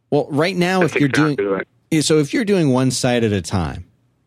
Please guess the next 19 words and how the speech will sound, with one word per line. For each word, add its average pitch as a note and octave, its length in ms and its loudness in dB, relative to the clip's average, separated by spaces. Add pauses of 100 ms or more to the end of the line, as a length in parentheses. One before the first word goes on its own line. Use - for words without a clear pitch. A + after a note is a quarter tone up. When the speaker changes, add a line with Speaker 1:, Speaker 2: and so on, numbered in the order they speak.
(200)
Speaker 1:
or D3 120 0
two B2+ 260 0
sites G#2+ 300 -2
at G2 80 -2
a F#2 60 -2
time D2 480 -6
and A#2+ 140 0
you're B2 80 2
taking A#2+ 280 -2
your A2 120 2
classes, E2+ 480 -4
it's A#2+ 160 -4
no A#2 140 2
big G2 180 -2
deal. D2 200 -4 (280)
But A#2+ 240 0 (180)
at C3 120 -2
some G#3 440 0
point, E2+ 380 -2